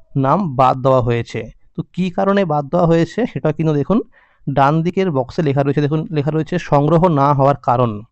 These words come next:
তো ডান দিকের বক্সে দেখুন লেখা রয়েছে এপিক নম্বর অর্থাৎ ভোটার কার্ডের নাম্বার রয়েছে এবং যার নাম বাদ গেছে তার নাম রয়েছে এবং দেখুন শেষে লেখা রয়েছে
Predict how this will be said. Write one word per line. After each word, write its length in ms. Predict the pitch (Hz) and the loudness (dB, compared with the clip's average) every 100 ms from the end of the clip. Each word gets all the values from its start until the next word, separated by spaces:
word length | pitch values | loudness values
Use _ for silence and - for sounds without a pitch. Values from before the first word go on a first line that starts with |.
| _ _ _ _ _ - - - | _ _ _ _ _ -20 -16 -4
তো 40 | 156 135 | 0 2
ডান 160 | 135 156 | 2 2
দিকের 200 | 170 196 160 | 0 2 2
বক্সে 180 | - 170 | 2 2
দেখুন 140 | 170 151 | 2 2
লেখা 120 | 151 | 2
রয়েছে 220 | 156 151 - 160 | 0 0 -4 -2
এপিক 220 | 151 180 180 147 | 0 0 0 2
নম্বর 220 | 135 143 | 4 4
অর্থাৎ 180 | 139 147 131 | 2 0 -2
ভোটার 200 | 131 147 | -2 0
কার্ডের 220 | 151 151 139 | 0 0 2
নাম্বার 240 | 131 135 139 | 2 2 2
রয়েছে 300 | 139 127 180 262 - _ _ - | 0 -2 -4 -4 -8 _ _ -6
এবং 200 | 147 151 127 | 0 0 2
যার 220 | 139 139 151 156 139 | 2 2 2 -2 0
নাম 140 | 139 151 | 2 2
বাদ 140 | 139 135 139 | 0 0 -6
গেছে 240 | 127 160 208 _ _ - - - | -4 -4 -4 _ _ -20 -14 -2
তার 120 | 143 139 | 0 2
নাম 120 | 131 139 | 2 2
রয়েছে 320 | 147 147 - 196 - _ - - _ _ _ _ _ _ - - 170 | 2 2 2 -2 -2 _ -20 -20 _ _ _ _ _ _ -16 -6 0
এবং 120 | 175 196 | 2 4
দেখুন 180 | 180 208 - | 2 2 2
শেষে 180 | 165 170 | 2 2
লেখা 140 | 151 165 | 2 2
রয়েছে 360 | 165 156 - | 4 2 0